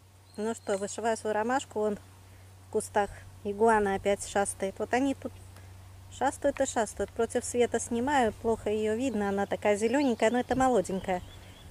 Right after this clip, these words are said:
маленькая. Сейчас попробую поближе подойти. Ну, смотрите, видите, вот она совсем детка. Вот такая ярко-ярко-зелёненькая, маленькая. Ребятёнок. Даже вот я близко подошла, даже не убегает. Я, правда, потихонечку подхожу,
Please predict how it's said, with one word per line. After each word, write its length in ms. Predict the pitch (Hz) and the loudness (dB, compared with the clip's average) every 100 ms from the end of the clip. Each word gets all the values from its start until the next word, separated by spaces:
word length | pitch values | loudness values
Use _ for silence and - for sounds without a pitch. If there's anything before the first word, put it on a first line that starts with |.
| - | -14
маленькая. 520 | 226 220 180 170 170 180 | 0 2 2 0 -4 -4
Сейчас 160 | 196 | -2
попробую 420 | - 196 208 196 | 0 0 2 0
поближе 400 | 190 202 196 175 | 0 -2 -2 -6
подойти. 500 | - 170 170 165 - 156 - - - - - - - | -6 -6 -6 -8 -12 -16 -20 -20 -20 -20 -20 -20 -14
Ну, 100 | - | -10
смотрите, 540 | 302 311 302 262 226 240 | -6 -4 -4 -4 -4 -4
видите, 400 | 262 247 - 247 | -4 -4 -4 -4
вот 220 | 330 302 | -4 -2
она 180 | 311 381 | -2 -2
совсем 440 | 302 285 285 233 | -2 -2 -2 -2
детка. 440 | 208 208 - 190 202 - | 0 0 -2 -8 -10 -12
Вот 160 | 330 285 | -8 -6
такая 300 | 240 - 254 | -6 -2 0
ярко-ярко-зелёненькая, 1300 | 302 302 285 294 285 302 285 269 285 302 262 240 240 | 0 0 2 2 2 0 2 2 2 2 0 2 0
маленькая. 680 | 233 254 247 226 214 - 214 220 - - - - - - - - | 2 2 2 0 -2 -4 -6 -6 -14 -20 -20 -20 -20 -20 -20 -6
Ребятёнок. 720 | 247 262 262 - 208 185 185 | -2 0 0 0 0 0 0
Даже 260 | 214 226 233 | 2 2 2
вот 180 | 226 240 | 2 4
я 120 | 233 | 4
близко 360 | 220 240 - | 4 0 0
подошла, 480 | 220 220 226 - 269 | 0 2 2 2 2
даже 260 | 220 220 220 | 2 2 2
не 160 | 220 | 2
убегает. 540 | 226 220 226 190 175 180 - | 2 0 2 2 2 0 -6
Я, 160 | 226 220 | 0 2
правда, 260 | - 196 190 | 4 4 2
потихонечку 800 | 185 - - 185 247 403 - | -2 -6 -4 0 2 2 0
подхожу, 580 | 262 - - 202 185 180 | -2 -2 0 -2 0 -6